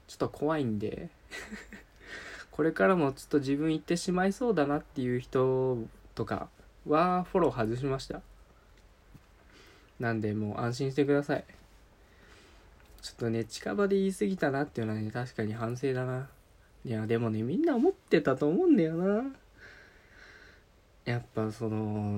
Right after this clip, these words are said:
なんでしょうね。なんか気づいてたと思うんだよ、なんか。この人メンヘラっぽいし、ちょっと、あれめんどくさい人なのかな、みたいな。いや、だったらもう、まあ、その人たち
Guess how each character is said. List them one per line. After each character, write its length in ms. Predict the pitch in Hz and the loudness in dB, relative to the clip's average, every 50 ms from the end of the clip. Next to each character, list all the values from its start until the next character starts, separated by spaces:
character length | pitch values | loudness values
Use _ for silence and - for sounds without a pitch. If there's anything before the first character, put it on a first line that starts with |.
| 104 104 | -2 -4
な 140 | 107 113 123 | -4 -4 -2
ん 100 | 147 180 | 0 0
で 100 | 214 285 | 0 0
し 100 | - 220 | 0 0
ょ 100 | 170 113 | 0 0
う 20 | |
ね。 320 | 107 107 110 110 110 - - - - - - - - - - - - - - - - - - - - - - - - - - - - - - _ - | 0 0 -2 -2 -4 -6 -8 -14 -20 -20 -20 -20 -20 -20 -20 -20 -20 -20 -20 -20 -20 -20 -20 -20 -20 -20 -20 -20 -20 -20 -20 -20 -20 -20 -20 _ -12
な 60 | - | -10
ん 20 | 113 | -6
か 260 | - 113 110 107 110 120 - | -2 -2 -2 -2 -4 -6 -6
気 100 | - - | -4 -2
づ 120 | 143 - 226 | -2 0 -2
い 60 | 233 | 0
て 100 | - 151 | 2 2
た 140 | 143 127 113 | 2 2 0
と 80 | - | 0
思 140 | 120 143 175 | 0 0 0
う 20 | 165 | 0
ん 80 | 139 | 0
だ 60 | 120 | 0
よ、 160 | 110 107 107 104 | 0 0 0 -2
な 100 | 104 104 | -2 -4
ん 80 | 107 | -6
か。 220 | 104 - - - - - - - - - - - - - - - _ - - - - - - | -6 -8 -10 -10 -10 -14 -20 -20 -20 -20 -20 -20 -20 -20 -20 -20 _ -20 -20 -20 -20 -10 -6
こ 60 | - | -4
の 80 | 135 143 | -4 -4
人 160 | 135 - - | -4 -4 -4
メ 180 | 120 123 131 143 | -2 0 0 -2
ン 40 | |
ヘ 160 | 151 147 170 185 | -2 -2 0 2
ラ 80 | 185 | 2
っ 60 | 185 - - | 0 0 2
ぽ 120 | - 220 220 | 6 6 6
い 60 | 233 | 6
し、 60 | - | 4
ち 100 | - - | 0 -4
ょ 20 | 214 | -4
っ 40 | |
と、 340 | - - 165 160 131 - - - - _ - - - - - - | 0 0 0 0 0 -2 -6 -10 -18 _ -20 -20 -20 -20 -20 -10
あ 100 | - - | -6 -2
れ 80 | 160 160 | 0 0
め 140 | 147 147 165 | 0 0 2
ん 80 | 180 | 2
ど 80 | 190 196 | 2 2
く 80 | 196 - | 2 2
さ 80 | 214 | 2
い 80 | 196 185 | 2 2
人 160 | - - 170 | 2 0 0
な 80 | 160 151 | 2 2
の 120 | 139 127 | 0 0
か 120 | 123 120 | -2 -4
な、 100 | 117 123 | -4 -2
み 100 | 113 110 | -4 -6
た 120 | 107 - - | -6 -8 -14
い 60 | - | -20
な。 80 | - - - - - - - - - - - - - - - - - - - - - - - - - - - - | -20 -20 -20 -20 -20 -20 -20 -20 -20 -20 -20 -20 -20 -20 -20 -20 -20 -20 -20 -20 -20 -20 -20 -20 -20 -18 -10 -6
い 40 | |
や、 80 | 147 135 | -4 0
だ 100 | 139 151 | 2 0
っ 60 | 190 - - - - | 0 0 -6 -12 -2
た 80 | - 185 | 0 0
ら 60 | 147 | 0
も 440 | 139 127 123 120 113 107 101 98 92 - - - - - - - - - - - - - - - | 2 0 0 0 0 -2 -2 -6 -10 -16 -20 -20 -20 -20 -20 -20 -20 -20 -20 -20 -20 -20 -14 -10
う、 40 | - | -10
ま 40 | 147 | -10
あ、 20 | |
そ 140 | - - 165 | -6 -4 -2
の 80 | 165 180 | -2 -2
人 160 | - - 170 | -4 -4 -4
た 120 | 165 160 | -4 -4
ち 280 | 147 - - 120 117 120 | -4 -4 -4 -4 -4 -4